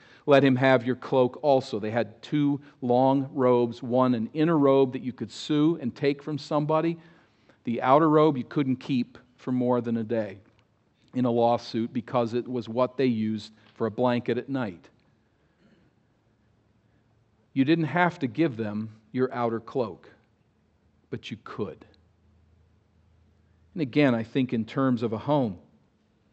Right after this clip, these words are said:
One of my sons asked, "Can I wear, Dad, can I wear one of your winter coats? And I wanna go outside in the snow, and we're gonna go sledding with some friends. Can I, can I borrow your coat? I don't have a good coat with me home right now. Is that all right?" What do I say?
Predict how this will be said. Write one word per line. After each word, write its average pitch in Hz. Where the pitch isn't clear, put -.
One 131
of 127
my 131
sons 135
asked, 131
"Can 131
I 131
wear, 135
Dad, 135
can 135
I 127
wear 139
one 139
of 120
your 127
winter 131
coats? 135
And 117
I 127
wanna 127
go 123
outside 127
in 117
the 113
snow, 131
and 123
we're 120
gonna 120
go 117
sledding 131
with 117
some 113
friends. 139
Can 127
I, 120
can 139
I 123
borrow 135
your 120
coat? 117
I 120
don't 131
have 135
a 120
good 113
coat 139
with 120
me 120
home 139
right 113
now. 120
Is 113
that 127
all 127
right?" 139
What 143
do 170
I 160
say? 143